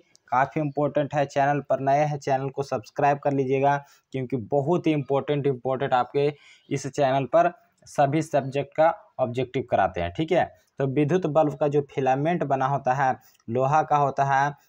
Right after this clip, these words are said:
तांबा का होता है, टंगस्टन का होता है या एल्युमिनियम का होता है। तो बिल्कुल ही कि विद्युत बल्ब का जो टंग-, फिलामेंट होता है वो टंगस्टन का बना होता है, ऑप्शन नंबर सी फ़ोर, चांद के पार चलो। चलिए,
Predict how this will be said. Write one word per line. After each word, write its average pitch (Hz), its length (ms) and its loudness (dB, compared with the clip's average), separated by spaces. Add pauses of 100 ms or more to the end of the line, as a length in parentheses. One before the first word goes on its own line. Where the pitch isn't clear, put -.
(160)
तांबा 139 340 4
का 147 140 -2
होता 131 320 2
है, 135 120 2
टंगस्टन 131 580 -2
का 139 140 -2
होता 135 220 -2
है 131 60 0
या 131 180 0
एल्युमिनियम 131 580 -2
का 113 120 0
होता 101 280 -2
है। 78 80 -6 (320)
तो 117 80 -6
बिल्कुल 160 420 0
ही 156 220 2 (360)
कि 139 80 -2
विद्युत 143 420 -2
बल्ब 143 280 2
का 143 120 -2
जो 135 160 0
टंग-, 131 400 -2
फिलामेंट 143 560 -2
होता 135 180 -2
है 131 60 2
वो 127 160 -2
टंगस्टन 131 560 -2
का 147 160 0
बना 131 200 0
होता 139 300 0
है, 151 160 2 (340)
ऑप्शन 123 340 0
नंबर 135 360 0 (300)
सी 170 340 -4
फ़ोर, 143 360 -2 (240)
चांद 131 320 0
के 131 200 -2
पार 110 260 2
चलो। 87 340 -6 (200)
चलिए, 113 380 -2